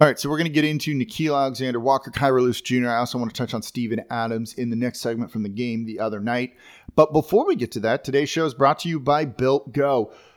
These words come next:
Everyone's got a wall, and you've gotta break through that wall. Another Zoom meeting, a big presentation, doing my notes to do the Locked On Pelicans show, whatever your wall is, break through it with Built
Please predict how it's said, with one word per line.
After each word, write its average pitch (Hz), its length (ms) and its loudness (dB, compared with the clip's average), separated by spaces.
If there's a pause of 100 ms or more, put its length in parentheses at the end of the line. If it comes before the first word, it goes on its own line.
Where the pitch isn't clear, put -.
(280)
Everyone's 208 360 6
got 160 200 6
a 135 40 6
wall, 98 420 2
and 139 100 0
you've 139 100 0
gotta 151 180 8
break 131 280 2
through 120 200 -2
that 107 200 4
wall. 98 280 2
Another 123 380 0
Zoom 143 460 -2
meeting, 143 420 -2
a 127 60 -2
big 117 240 0
presentation, 147 1300 -6
doing 131 380 -2
my 120 120 0
notes 113 440 0
to 123 140 -8
do 127 260 0
the 113 180 -2
Locked 110 360 0
On 104 220 0
Pelicans 175 500 2
show, 160 220 0
whatever 175 360 2
your 170 180 -2
wall 131 360 -2
is, 131 260 -2 (320)
break 135 300 4
through 120 340 -2
it 113 200 0
with - 280 -2
Built 92 320 -2